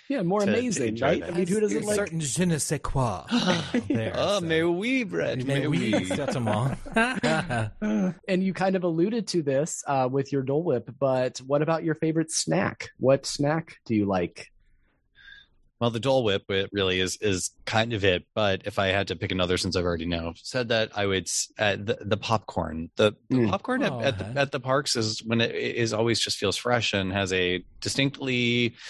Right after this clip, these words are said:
Speaker 2: delightful taste.
Speaker 1: That's great. And then this was added specifically for you because Brett mentioned all of your memorabilia that you have, uh,
Speaker 3: Uh-huh.
Speaker 1: in these vlogs and everything else that we get to see.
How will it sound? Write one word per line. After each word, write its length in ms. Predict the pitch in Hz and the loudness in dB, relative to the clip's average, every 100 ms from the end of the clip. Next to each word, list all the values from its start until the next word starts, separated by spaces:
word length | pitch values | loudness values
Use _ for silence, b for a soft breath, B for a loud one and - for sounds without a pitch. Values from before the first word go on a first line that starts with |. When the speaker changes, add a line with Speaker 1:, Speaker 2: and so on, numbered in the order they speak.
| B B - _ | B B -20 _
Speaker 2:
delightful 400 | 120 110 101 - | -2 0 0 -2
taste. 340 | - - - - - _ - - | -10 -12 -14 -14 -20 _ -20 -2
Speaker 1:
That's 220 | - 95 - | 0 0 0
great. 340 | 104 98 - 120 | 0 0 -2 -2
And 180 | 131 | -2
then 380 | 135 147 143 135 131 | 0 0 0 -2 -2
this 200 | 202 254 | -2 -2
was 180 | 185 | -2
added 340 | 160 147 147 143 | 0 2 0 -4
specifically 580 | - 143 - 175 175 151 | -4 -2 -2 -2 -2 -2
for 120 | 139 | 0
you 280 | 127 147 127 | 0 2 2
because 320 | 117 131 110 | -2 -2 -4
Brett 320 | 110 131 - | 2 2 2
mentioned 420 | 123 127 131 120 | -2 0 0 -2
all 200 | 120 135 147 | 0 0 0
of 80 | |
your 100 | 147 | 0
memorabilia 720 | 143 151 151 135 139 147 127 | 0 2 0 0 0 0 0
that 160 | 113 113 | -2 -2
you 140 | 120 | -2
have, 400 | 113 135 113 101 101 B B B | 0 0 2 -2 -6 B B B
uh, 40 | 113 107 | -2 0
Speaker 3:
Uh-huh. 80 | - | 0
Speaker 1:
in 340 | 127 120 120 113 | 0 2 0 0
these 200 | 113 104 120 | -2 -2 -2
vlogs 400 | 165 165 160 147 | 0 2 0 -2
and 100 | 139 | -2
everything 340 | 135 127 123 | 0 0 2
else 160 | 127 - | 0 0
that 80 | 123 | 0
we 80 | 123 | 0
get 160 | 123 | 0
to 80 | - | -2
see. 400 | 110 143 127 117 | -4 -2 0 0